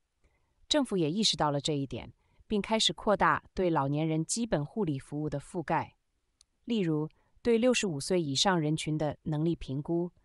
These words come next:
以及残疾家庭成员的护理培训补贴。然而，尽管市场潜力巨大，盈利仍然是个难题。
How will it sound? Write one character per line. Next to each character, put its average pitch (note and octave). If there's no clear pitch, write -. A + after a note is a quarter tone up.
以 E3+
及 E3+
残 D#3+
疾 F3
家 F3+
庭 E3+
成 D#3+
员 D3
的 C#3
护 F#3
理 C3+
培 -
训 C#3+
补 -
贴。 C#3+
然 F3
而， F#3
尽 D#4+
管 G3+
市 -
场 F3+
潜 C#3+
力 D#3+
巨 E3+
大， C3+
盈 E3
利 G#3
仍 D3
然 D3
是 D#3+
个 D#3
难 C3
题。 A#2